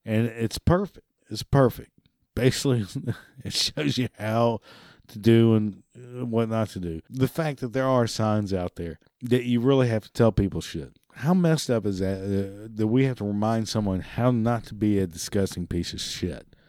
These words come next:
Um, but really, if you don't know any of these things, how to, where to put your shit paper, where to pee, that you have to flush, or that you don't leave shit on the walls,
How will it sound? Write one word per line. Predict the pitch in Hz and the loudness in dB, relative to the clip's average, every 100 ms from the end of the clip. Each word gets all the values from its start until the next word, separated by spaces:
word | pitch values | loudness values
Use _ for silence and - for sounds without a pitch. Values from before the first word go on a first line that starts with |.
| _ _ _ _ _ _ _ _ _ - - - | _ _ _ _ _ _ _ _ _ -20 -10 0
Um, | 123 117 113 107 | 4 6 4 2
but | 110 147 139 | 4 4 4
really, | 135 147 123 110 107 | 4 8 8 6 4
if | 104 | 2
you | 156 | 4
don't | 160 135 | 6 6
know | 120 117 | 6 6
any | 117 117 | 6 6
of | 110 101 | 6 4
these | 101 - | 2 0
things, | - 92 95 - | -4 -2 -2 0
how | 92 92 | 0 2
to, | 87 78 85 82 71 | 2 0 -6 -8 -4
where | 87 101 123 | 4 6 8
to | 120 | 6
put | - 117 | 6 6
your | 107 104 | 6 0
shit | - - 101 - | 0 0 -2 0
paper, | 101 92 95 95 - _ - _ - | 0 2 2 0 -2 _ -20 _ -2
where | 87 104 127 | 4 8 8
to | 123 | 6
pee, | - 98 98 95 92 87 _ _ _ - | 2 4 4 6 4 0 _ _ _ -6
that | 82 85 | -6 -4
you | 82 | -4
have | - 113 - | -4 -4 -6
to | |
flush, | 117 - 107 101 95 92 - _ _ _ _ - | -8 2 4 6 4 0 -6 _ _ _ _ -10
or | 98 | -4
that | 92 87 - | -2 -4 -6
you | 87 | 0
don't | 104 123 117 | 2 2 2
leave | 117 107 | 2 2
shit | - - - 139 123 | 0 -6 2 6 8
on | 113 | 8
the | 113 | 8
walls, | 95 90 90 90 87 82 | 8 8 8 6 6 2